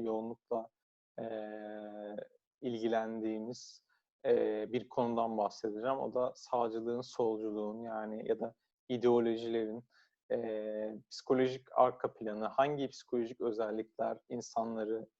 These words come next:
eee, belli ideolojilere itiyor veya hangi ideolojiler, eee, belli psikolojik özelliklerle bir korelasyon gösteriyor. Bunlardan bahsedeceğim. Tabii bu çok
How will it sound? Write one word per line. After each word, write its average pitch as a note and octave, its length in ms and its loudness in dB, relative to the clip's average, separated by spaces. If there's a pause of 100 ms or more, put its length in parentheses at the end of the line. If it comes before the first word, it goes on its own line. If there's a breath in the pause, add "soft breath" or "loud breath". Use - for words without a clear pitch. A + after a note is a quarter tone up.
eee, A2+ 320 -4 (960)
belli A#2 280 4
ideolojilere A2 680 2
itiyor A#2 360 -2
veya A#2+ 240 2
hangi B2+ 240 -2
ideolojiler, A2+ 720 0 (560)
eee, A2 760 0 (100)
belli A#2 420 4
psikolojik - 460 -4
özelliklerle A2+ 640 2
bir A2 80 -6
korelasyon A#2 760 -4
gösteriyor. A2+ 600 -2 (400 soft breath)
Bunlardan B2+ 1120 -2
bahsedeceğim. A#2 600 2
Tabii B2 200 2
bu B2 100 -4
çok - 200 0